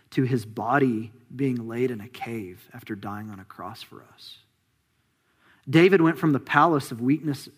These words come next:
went from the place of weakness and humiliation to the place of strength. And yet Jesus, he went from the place of strength and honor to the place of weakness and humiliation. Why? Why would he do that? Well, Luke nineteen ten, his words to us, he said,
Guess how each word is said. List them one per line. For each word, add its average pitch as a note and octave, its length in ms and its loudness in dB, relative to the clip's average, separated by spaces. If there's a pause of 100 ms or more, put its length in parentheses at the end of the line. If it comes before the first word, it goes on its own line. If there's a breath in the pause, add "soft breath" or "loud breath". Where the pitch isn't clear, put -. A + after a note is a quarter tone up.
went E3 240 2
from D#3+ 140 2
the C#3 80 2
place D3+ 340 2
of C#3 160 -2 (240 loud breath)
weakness D#3+ 380 4
and C#3+ 100 0
humiliation C3+ 760 0
to C3+ 100 -10
the B2 100 -10
place C3 320 -6
of A2 80 -20
strength. - 640 -4 (500 soft breath)
And D3 80 4
yet C3+ 160 4
Jesus, C3+ 500 2
he E3 120 6
went D#3 240 2
from C#3 140 -2
the B2+ 60 -2
place C3+ 260 -2
of A#2+ 100 -12
strength C#3 360 -4
and A#2+ 100 -4
honor A2+ 500 -10 (520 soft breath)
to D3 80 0
the A#2+ 100 0
place C3+ 320 0
of A2 100 -6
weakness B2+ 420 -4
and A#2 80 -8
humiliation. A2+ 1000 -10
Why? C3 520 -4
Why C3+ 180 -4
would E3 140 2
he C#3 80 2
do C#3 280 -4
that? G2 260 -18 (560 soft breath)
Well, C3 140 2
Luke D3+ 220 4
nineteen C#3 420 0
ten, C3 340 0
his C#3 260 -4
words C3 380 -2
to A#2 160 -18
us, B2 300 -10
he C3+ 120 -4
said, B2 380 -6